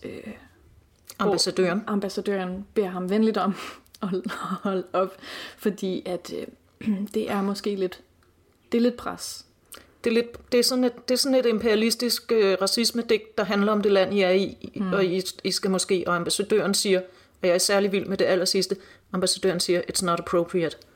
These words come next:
Speaker 2: Og så siger Boris, "Oh, it's good stuff."
Speaker 1: It's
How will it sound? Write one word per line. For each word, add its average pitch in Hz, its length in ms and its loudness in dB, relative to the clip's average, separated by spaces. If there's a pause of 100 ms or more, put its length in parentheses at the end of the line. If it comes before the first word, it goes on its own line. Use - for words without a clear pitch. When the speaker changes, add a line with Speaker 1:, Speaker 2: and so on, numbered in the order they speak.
(300)
Speaker 2:
Og 180 100 0
så 190 100 -2
siger 185 180 2
Boris, 160 380 0 (280)
"Oh, - 80 -4
it's - 300 -8
good - 120 -4
stuff." - 340 -10 (320)
Speaker 1:
It's - 140 -18